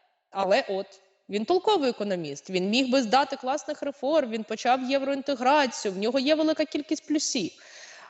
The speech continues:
Але ж, вибачте, по крисі кинув тих, хто, е, стояв за нього, да, там, і, ну, і, ну, кр-, кинув же ж. І оце,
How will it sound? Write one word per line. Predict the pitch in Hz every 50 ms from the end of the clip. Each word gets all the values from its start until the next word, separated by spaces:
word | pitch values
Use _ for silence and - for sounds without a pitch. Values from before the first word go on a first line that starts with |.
| - _
Але | - 208 208 214 196
ж, | 175 - - -
вибачте, | 202 214 190 196 180 - - 180
по | - - 196
крисі | - - 196 208 196 - - 196
кинув | - - 196 190 180 175 -
тих, | - - 208 196
хто, | - - - 185 175 170 165 165 160 156 156 -
е, | 160 165 165 160 156
стояв | - - 175 170 180 185 185
за | 180 170 165
нього, | 151 165 196 247 277 226 156 123
да, | 123 143 165 226 262
там, | - - 151 - 151 135 - -
і, | 185 180 170
ну, | 156 151 127 147 185 220 196 143 127 90 - -
і, | 165 175 165 151 151 - 110 107 113 170
ну, | 202 147 - - _ _ _ -
кр-, | 220 208 - -
кинув | 330 320 226 156 135 165 165
же | - - -
ж. | - - - _ _ - - - - - -
І | - 233
оце, | 240 247 240 - - 349 339 302